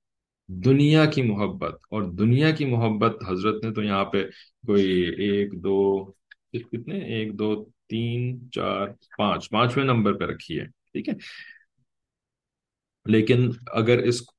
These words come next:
हजरत ने यहाँ पर जो है ना, वो उसको माल की मोहब्बत के context में असल में रखा है, माल की मोहब्बत, ठीक है। लेकिन लफ्ज जो है वो दुनिया की मोहब्बत का इस्तेमाल किया, वल्लाहु आलम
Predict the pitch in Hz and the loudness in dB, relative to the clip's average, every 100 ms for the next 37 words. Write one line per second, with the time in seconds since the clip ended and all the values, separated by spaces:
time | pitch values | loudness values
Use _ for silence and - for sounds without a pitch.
0 | - - - 117 135 131 120 110 113 104 | -18 -10 -4 0 0 0 0 0 0 -4
1 | 107 139 147 120 - 120 92 95 113 123 | -4 -6 -2 -2 0 0 0 2 2 2
2 | 131 104 98 87 98 - 95 92 90 87 | 0 -2 -4 -4 -4 -2 -2 -2 -6 -4
3 | 87 - 85 78 82 76 73 - - 78 | -4 -4 -8 -8 -8 -8 -8 -10 -12 -12
4 | 92 92 95 87 87 76 76 - 127 _ | -4 0 0 0 -6 -8 -10 -10 -12 _
5 | - - 233 - - - - 117 117 117 | -6 -2 -2 -4 -16 -20 -2 2 4 4
6 | 107 131 120 110 113 104 95 92 95 98 | 6 6 6 4 4 2 2 0 -2 -4
7 | 95 95 92 - 95 92 90 82 85 90 | -6 -6 -6 -6 -6 -6 -6 -6 -4 -4
8 | 87 87 90 90 85 85 82 | -2 0 0 0 0 -2 -4